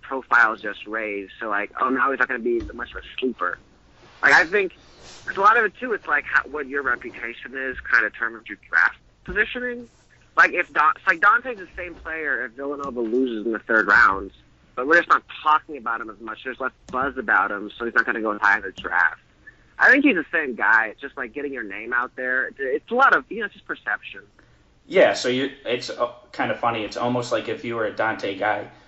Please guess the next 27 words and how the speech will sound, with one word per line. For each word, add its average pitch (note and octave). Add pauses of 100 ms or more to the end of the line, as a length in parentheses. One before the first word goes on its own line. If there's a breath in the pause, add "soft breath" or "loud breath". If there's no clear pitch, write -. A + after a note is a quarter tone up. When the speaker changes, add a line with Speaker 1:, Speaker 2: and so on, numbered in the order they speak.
(180 soft breath)
Speaker 2:
before B2
the A#2+
national G#2+
championship, G#2+
it G#2+
kind A2
of G2 (380 soft breath)
works A#2
against A#2+
you F#2+
because G2
now G#2
it F#2+
raises G#2
his G2+
profile G#2
and G2+
makes G2+
him G2+
less G2
of -
a -
Speaker 1:
Oh, -
Speaker 2:
value. -
Speaker 1:
totally, A3+ (100)
totally. F3+ (120)
Yeah, E3